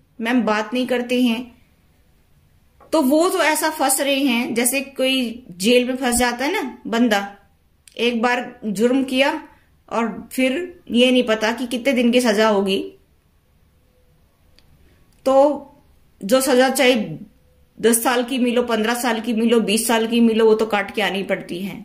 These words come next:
तो मुझे तो यहाँ पर situation कुछ आपके person की ऐसी नजर आ रही है कि गए थे वो अपनी मर्जी से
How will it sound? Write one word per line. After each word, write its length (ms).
तो 80
मुझे 260
तो 100
यहाँ 200
पर 160
situation 460
कुछ 180
आपके 380
person 380
की 80
ऐसी 220
नजर 260
आ 120
रही 180
है 180
कि 140
गए 280
थे 140
वो 120
अपनी 280
मर्जी 360
से 180